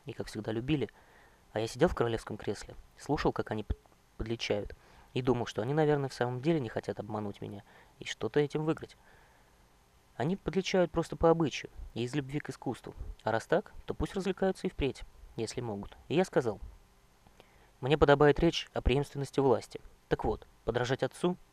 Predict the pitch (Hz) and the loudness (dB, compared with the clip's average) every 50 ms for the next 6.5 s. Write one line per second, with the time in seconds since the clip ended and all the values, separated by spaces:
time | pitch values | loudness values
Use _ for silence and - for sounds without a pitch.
0 | _ - 120 120 135 127 110 104 98 - - - _ _ _ _ _ _ _ _ | _ -6 -4 -2 -2 -2 -2 -4 -4 -6 -10 -16 _ _ _ _ _ _ _ _
1 | _ _ _ _ _ _ _ _ 113 117 113 - 123 - - 151 160 156 - - | _ _ _ _ _ _ _ _ -8 -8 -4 -6 -4 -4 -2 -2 -2 -2 -4 -8
2 | - - 120 110 104 - _ _ _ _ _ _ - - - _ - 110 113 107 | -10 -10 -10 -14 -14 -16 _ _ _ _ _ _ -20 -20 -12 _ -2 -2 0 0
3 | 117 120 135 175 - - - 147 143 143 - - - - - - 127 - 135 147 | 0 0 0 -2 -4 -6 -8 -10 -10 -10 -10 -12 -12 -10 -10 -8 -6 -4 -4 -4
4 | 147 - - - 107 113 - - - 117 110 101 - - - - - _ _ _ | -6 -6 -6 -8 -6 -6 -6 -8 -8 -10 -10 -10 -12 -16 -20 -20 -20 _ _ _
5 | _ - - - _ - 165 165 - - 165 147 143 - - - 147 135 123 123 | _ -20 -20 -20 _ -4 -4 -4 -2 -2 -2 0 0 -2 0 0 0 0 0 -2
6 | 113 117 117 123 131 135 113 101 - | -6 -6 -6 -4 -2 -4 -4 -6 -8